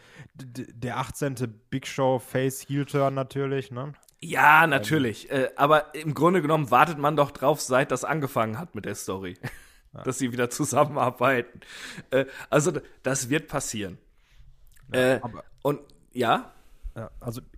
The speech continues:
Speaker 1: ich find wirklich gerade halt, ähm, das ist das Interessante, dass es beim Judgment Day so viel mehr zu spekulieren gibt. Und dass der Titel, die natürlich, wie du sagst, man kann wieder dieses ganz klassisch,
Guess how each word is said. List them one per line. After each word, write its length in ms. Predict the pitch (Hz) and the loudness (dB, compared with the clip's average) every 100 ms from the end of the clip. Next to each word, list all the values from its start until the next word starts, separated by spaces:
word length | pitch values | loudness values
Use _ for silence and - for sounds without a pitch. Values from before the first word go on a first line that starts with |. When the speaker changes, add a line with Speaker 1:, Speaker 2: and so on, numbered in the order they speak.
| - - - | -20 -20 -18
Speaker 1:
ich 180 | - - | -12 -6
find 220 | 170 156 | -6 -6
wirklich 240 | 165 160 | -10 -10
gerade 360 | 123 123 151 135 | -6 -2 0 0
halt, 320 | 135 135 - - - _ _ _ - | -2 -4 -8 -20 -20 _ _ _ -10
ähm, 260 | 113 110 - _ _ _ - | -8 -8 -16 _ _ _ -8
das 140 | 131 | -6
ist 80 | 135 | -4
das 140 | 147 | -6
Interessante, 840 | 143 123 127 - 131 156 143 143 160 _ _ _ - | -6 -10 -10 -6 -6 -6 -8 -6 -8 _ _ _ -4
dass 160 | 127 | -4
es 220 | 135 139 - | -4 -12 -8
beim 340 | 131 123 123 _ - 120 | -4 -4 -6 _ -16 -6
Judgment 520 | 147 - 160 143 127 | -6 -6 -10 -6 -4
Day 160 | 123 | -4
so 340 | 117 107 143 175 | -4 -6 -6 -8
viel 260 | - 160 | -12 -10
mehr 220 | 139 143 - | -8 -8 -8
zu 100 | 143 | -12
spekulieren 760 | - - - 117 143 156 123 | -10 -10 -8 -6 -2 -2 -2
gibt. 360 | 98 90 - - _ _ _ _ | -8 -10 -12 -20 _ _ _ _
Und 240 | - 123 131 | -10 -6 -4
dass 260 | 135 - - _ _ _ - - - _ _ _ | -4 -6 -20 _ _ _ -20 -20 -20 _ _ _
der 180 | 127 120 | -4 -4
Titel, 400 | - 208 165 147 | -8 -8 -4 -4
die 220 | 123 139 | -4 -10
natürlich, 480 | 139 135 - 170 156 | -8 -8 -4 -4 -4
wie 40 | 143 | -6
du 80 | |
sagst, 300 | 123 139 139 135 | -4 -2 -4 -6
man 120 | 131 | -6
kann 160 | 143 | -6
wieder 160 | 139 131 | -4 -6
dieses 320 | 123 127 - | -8 -14 -8
ganz 260 | 131 135 - | -6 -6 -10
klassisch, 480 | - 131 139 123 | -8 -6 -8 -12